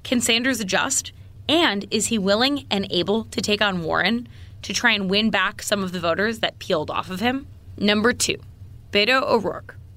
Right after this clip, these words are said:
No candidate has underperformed expectations like the former Texas congressman. When he entered the race in March, O'Rourke was seen as one of a handful of candidates with a real claim on the Democratic nomination.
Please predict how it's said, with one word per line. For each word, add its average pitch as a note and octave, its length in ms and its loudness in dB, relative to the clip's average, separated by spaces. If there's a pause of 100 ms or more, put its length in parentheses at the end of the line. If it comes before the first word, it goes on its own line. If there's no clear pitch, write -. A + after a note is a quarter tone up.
(220)
No G#3 440 4
candidate G#3 640 -2
has - 280 -6
underperformed A3+ 680 2
expectations D#3+ 920 -4 (300)
like F3 100 0
the F#3 80 0
former F#3+ 380 4
Texas F#3+ 360 -4
congressman. - 680 -2 (260)
When G#3 140 2
he D4+ 260 4
entered B3+ 340 2
the C4 80 0
race G#3 240 2
in A#3 140 2
March, D3+ 400 -2 (100)
O'Rourke A3 400 4
was F#4+ 160 4
seen G#3+ 240 2
as G3+ 180 0
one G3+ 140 0
of G3+ 80 0
a F#3 120 2
handful A#3 720 0
of - 160 0
candidates E3 600 0 (240)
with F#3+ 140 -2
a G3 160 4
real G#3+ 520 4
claim - 580 -2 (100)
on F3 80 -2
the F3+ 60 0
Democratic E3+ 500 -2
nomination. D3+ 680 -4